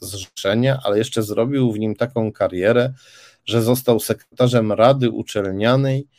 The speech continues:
e, e, Uniwersytetu Warszawskiego, najważniejszej uczelni, e, w stolicy, jednej z najważniejszych w kraju, i jako taki jeździł sobie, e, jeździł sobie na zachód, a jeżeli jakiś esbek na przykład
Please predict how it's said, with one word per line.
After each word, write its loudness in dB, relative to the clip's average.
e, 0
e, -4
Uniwersytetu -2
Warszawskiego, -4
najważniejszej -6
uczelni, -4
e, -14
w -20
stolicy, -6
jednej -8
z -20
najważniejszych -8
w -20
kraju, 2
i 0
jako 6
taki -2
jeździł 0
sobie, -4
e, -6
jeździł -6
sobie 0
na -2
zachód, -8
a -6
jeżeli -2
jakiś -6
esbek -6
na -10
przykład -8